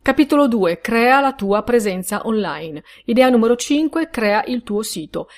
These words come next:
Il tuo sito deve diventare lo snodo di tutta la tua attività online,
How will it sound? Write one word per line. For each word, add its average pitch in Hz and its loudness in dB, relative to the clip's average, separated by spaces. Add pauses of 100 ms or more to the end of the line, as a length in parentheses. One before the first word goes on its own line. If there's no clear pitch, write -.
Il 220 -6
tuo 254 -4
sito 294 -2
deve 233 2
diventare 233 0
lo 233 4
snodo 226 0
di 185 -8
tutta 302 -2
la 240 -2
tua 247 0
attività 208 -6
online, 175 -6